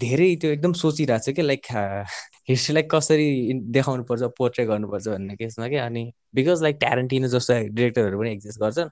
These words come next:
who don't, जस्तो स्पिलबर्गले त, ए, ac-, एक्चुअल हिस्ट्रीलाई नै देखाउँदाखेरि इन्टरटेनमेन्ट गर्यो ब-, को रूपमा देखायो भने, अथवा चाहिँ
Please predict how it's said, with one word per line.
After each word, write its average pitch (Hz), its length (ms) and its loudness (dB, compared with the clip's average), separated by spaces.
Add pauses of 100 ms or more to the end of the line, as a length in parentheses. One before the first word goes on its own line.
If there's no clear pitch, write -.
(160)
who 131 100 6
don't, 196 300 4 (560)
जस्तो 160 400 0
स्पिलबर्गले 196 760 2
त, 202 60 2
ए, 113 680 0
ac-, 135 140 2 (160)
एक्चुअल 165 280 4
हिस्ट्रीलाई 160 440 2
नै 185 200 2
देखाउँदाखेरि 151 480 2
इन्टरटेनमेन्ट 135 600 -2
गर्यो 123 360 0
ब-, 113 280 -2 (120)
को 143 100 2
रूपमा 127 260 2
देखायो 117 360 -2
भने, 117 300 0 (160)
अथवा - 400 -8
चाहिँ 143 180 -2